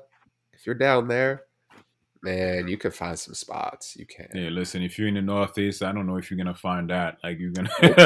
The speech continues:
Speaker 1: <laughs>
Speaker 2: I don't know if you're gonna find that.
Speaker 1: <laughs>
Speaker 2: Like,
Speaker 1: Nope.
Speaker 2: you can find it, uh, but, uh, usually what happened in those gyms, like,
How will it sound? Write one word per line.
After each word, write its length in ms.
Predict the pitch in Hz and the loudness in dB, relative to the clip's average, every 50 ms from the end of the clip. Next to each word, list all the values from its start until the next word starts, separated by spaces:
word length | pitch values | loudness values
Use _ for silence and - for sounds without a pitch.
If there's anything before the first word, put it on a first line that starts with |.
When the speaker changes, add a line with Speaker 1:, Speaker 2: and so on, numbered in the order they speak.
| 139 - - | 10 8 4
Speaker 1:
<laughs> 100 | - - | 10 12
Speaker 2:
I 200 | 190 143 156 156 | 12 12 12 12
don't 300 | 156 156 156 - 180 175 | 12 12 12 12 12 12
know 120 | 170 170 | 12 12
if 80 | 165 160 | 10 8
you're 140 | 165 - - 165 | 10 10 10 10
gonna 120 | - 139 127 | 8 6 4
find 320 | - 165 160 151 139 139 | 6 8 8 8 10 10
that. 420 | 143 151 - - - - - - - | 10 10 10 8 -2 -2 2 0 0
Speaker 1:
<laughs> 80 | 311 302 320 359 359 302 269 240 - - | 2 2 0 -2 -2 -2 -4 -8 -8 4
Speaker 2:
Like, 160 | - 139 135 123 | 10 10 10 10
Speaker 1:
Nope. 140 | 127 131 139 | 10 8 10
Speaker 2:
you 140 | 170 202 185 | 10 10 10
can 240 | - 226 247 226 | 12 12 10 10
find 420 | 175 - - 180 214 - 233 196 151 | 10 8 10 10 12 12 12 12 12
it, 180 | 131 123 120 - - | 10 10 8 6 4
uh, 340 | 135 139 131 123 120 117 | 6 6 8 8 6 4
but, 260 | 107 104 139 135 123 - - - 139 _ - | 4 6 6 6 6 4 -2 -12 -12 _ -4
uh, 100 | 139 143 120 120 127 123 - | -2 -2 0 -2 -4 -4 -4
usually 420 | 120 110 135 175 180 - 170 165 | -2 2 4 4 4 6 4 6
what 160 | 147 143 131 | 6 6 8
happened 360 | 135 143 143 135 - 139 123 | 8 8 8 8 6 2 0
in 120 | 120 113 113 | 0 0 0
those 280 | 123 123 123 113 95 - | 0 0 -2 -2 -2 -2
gyms, 360 | - 127 143 135 117 95 117 | 0 0 0 0 0 2 2
like, 240 | 110 104 95 - | 2 2 2 0